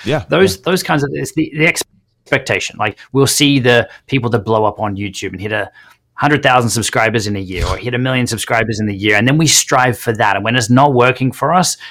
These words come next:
Speaker 2: then we beat ourselves up. So I think
Speaker 1: Mm.
Speaker 2: it's having the expectation that this is the long game. Seeing the comments in there, YouTube is the long game.
Speaker 1: Yeah.
Speaker 2: Um, but the superpower that YouTube has is that your content can stick around for years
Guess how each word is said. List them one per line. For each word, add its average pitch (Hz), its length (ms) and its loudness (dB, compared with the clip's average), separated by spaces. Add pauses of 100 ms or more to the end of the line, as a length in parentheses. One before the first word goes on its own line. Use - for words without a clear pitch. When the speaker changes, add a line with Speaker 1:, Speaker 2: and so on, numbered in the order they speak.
(120)
Speaker 2:
then 127 100 -2
we 135 100 4
beat 127 200 2
ourselves 101 500 0
up. 85 220 -12 (380)
So 127 160 2
I 123 100 2
think 151 200 -2
Speaker 1:
Mm. - 20 2
Speaker 2:
it's 151 120 0
having 147 420 2
the 127 180 -2
expectation 117 1040 -4
that 110 300 -4
this 165 340 0
is 151 220 0
the 117 100 -2
long 104 240 0
game. 90 220 -8
Seeing 127 180 -4
the 117 100 -2
comments 107 380 -4
in 95 100 -8
there, 85 100 -10
YouTube 156 460 -4
is 208 220 -2
the 113 120 -8
long 92 220 0
game. 82 260 -8 (340)
Speaker 1:
Yeah. 110 240 0
Speaker 2:
Um, 110 260 -2
but - 400 -2 (380)
the 117 140 0
superpower 135 720 2
that 107 220 -2
YouTube 110 400 -4
has 90 500 -6 (300)
is 117 200 -4
that 123 180 2
your 120 100 0
content 117 480 -2
can 143 240 0
stick - 260 -4
around 107 360 -4
for 104 80 -8
years 101 380 -4